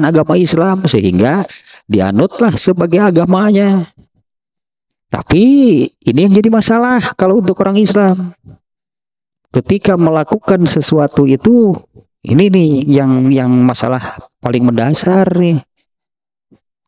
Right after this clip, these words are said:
Karena kalau seorang muslim artinya kan beriman, ya sudah demikian. Nah, masalahnya bagi orang Islam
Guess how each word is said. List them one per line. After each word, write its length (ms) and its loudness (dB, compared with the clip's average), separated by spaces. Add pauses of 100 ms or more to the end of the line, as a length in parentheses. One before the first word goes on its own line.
(560)
Karena 220 -6
kalau 260 0
seorang 300 -2
muslim 260 0
artinya 320 -2
kan 80 0
beriman, 400 0
ya 80 2
sudah 160 -2
demikian. 720 -2 (800)
Nah, 80 0
masalahnya 800 -2
bagi 240 0
orang 160 -2
Islam 240 -2